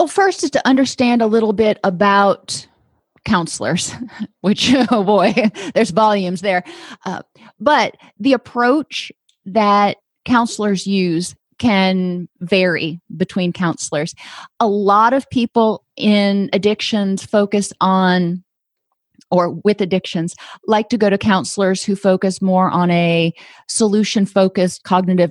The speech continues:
behavioral approach, which means you go in there, you sit down and you go, "Here's my problem.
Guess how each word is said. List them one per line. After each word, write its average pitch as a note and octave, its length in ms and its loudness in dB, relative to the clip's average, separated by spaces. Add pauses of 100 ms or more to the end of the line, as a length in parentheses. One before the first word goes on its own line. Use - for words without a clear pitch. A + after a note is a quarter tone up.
behavioral E3 840 2 (420)
approach, - 640 -2 (280)
which G3+ 320 0
means F#3+ 600 2 (160)
you G3 160 -2
go F3+ 220 2
in A3+ 160 4
there, G#3 420 2
you E3+ 140 -8
sit - 320 -4
down F#3 400 2
and F3 160 -2
you E3+ 100 0
go, E3 260 0
"Here's F#3+ 340 -6
my D#3+ 100 -4 (100)
problem. G3+ 640 0